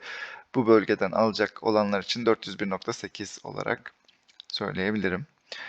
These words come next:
Daha garanti bir alım bölgesi isterseniz ise dört yüz yirmi iki üzeri hacimli bir kapanışta, e,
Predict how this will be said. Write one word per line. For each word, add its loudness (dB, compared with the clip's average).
Daha 8
garanti 6
bir 2
alım 0
bölgesi 0
isterseniz -2
ise 0
dört 0
yüz -4
yirmi 4
iki -6
üzeri -2
hacimli -2
bir -4
kapanışta, 0
e, -4